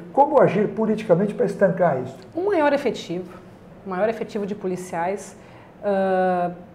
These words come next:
Speaker 2: penso eu, mas claro que sempre, tudo se constrói com a comunidade, tudo se constrói com, ah, a comunidade contribuindo. Mas o maior efetivo de policiais, poderíamos botar mais viaturas, tanto rurais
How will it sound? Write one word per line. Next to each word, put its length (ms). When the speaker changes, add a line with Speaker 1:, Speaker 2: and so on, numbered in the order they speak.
Speaker 2:
penso 680
eu, 240
mas 200
claro 280
que 220
sempre, 300
tudo 160
se 100
constrói 580
com 80
a 80
comunidade, 720
tudo 120
se 100
constrói 460
com, 300
ah, 520
a 60
comunidade 460
contribuindo. 680
Mas 200
o 60
maior 420
efetivo 840
de 100
policiais, 880
poderíamos 500
botar 360
mais 340
viaturas, 480
tanto 320
rurais 840